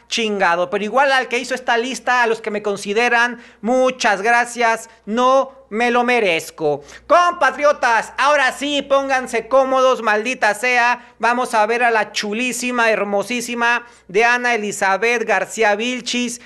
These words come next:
que me encanta que siempre se viste de negro. Yo también procuro vestirme de negro.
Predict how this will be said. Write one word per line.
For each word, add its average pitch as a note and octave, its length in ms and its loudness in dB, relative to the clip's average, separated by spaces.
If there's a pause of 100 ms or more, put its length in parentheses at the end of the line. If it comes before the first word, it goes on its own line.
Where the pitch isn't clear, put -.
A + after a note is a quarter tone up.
(140)
que F#3+ 160 -2
me F#3+ 80 -2
encanta A#3 580 -2
que G#3+ 120 -6
siempre A#3+ 420 -6
se G#3+ 180 -4
viste A3 440 -4
de F3+ 120 -2
negro. A#3 600 0 (200)
Yo A#3+ 180 0
también A3+ 420 0
procuro A#3 420 -4
vestirme A3 460 -6
de G3+ 160 -4
negro. G#3 420 -4